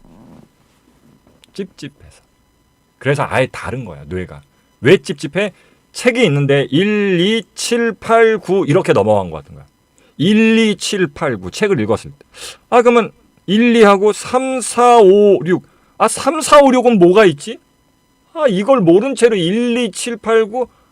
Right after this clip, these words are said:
아, 그러면 자꾸 찌-, 생각이 나는 거야. 아, 삼, 사, 오, 육은 뭐가 있을까? 아, 삼, 사, 오, 육. 그래서 얘네들은, 아이고, 고생하셨습니다. 그래서 그 빠트린 찝찝한 부분 때문에,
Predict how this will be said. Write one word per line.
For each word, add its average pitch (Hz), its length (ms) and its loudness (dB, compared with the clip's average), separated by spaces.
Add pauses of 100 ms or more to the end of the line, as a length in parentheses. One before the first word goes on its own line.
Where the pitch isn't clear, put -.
(100)
아, 254 140 6
그러면 262 200 2
자꾸 - 320 -4
찌-, - 140 -12
생각이 294 420 2
나는 160 180 2
거야. 127 80 -6 (180)
아, 254 80 -6
삼, 339 340 -14
사, 311 200 -4
오, 277 160 -8
육은 233 280 -8
뭐가 180 240 0
있을까? 180 380 -10 (500)
아, 330 180 -6
삼, 277 220 -10
사, 262 160 -4
오, 240 120 0
육. - 100 -14 (580)
그래서 214 380 4
얘네들은, 185 520 6 (840)
아이고, 123 240 -2
고생하셨습니다. 101 640 -8 (920)
그래서 165 400 2 (280)
그 156 180 -6
빠트린 233 800 0
찝찝한 208 840 -8
부분 131 320 -8
때문에, 120 500 -4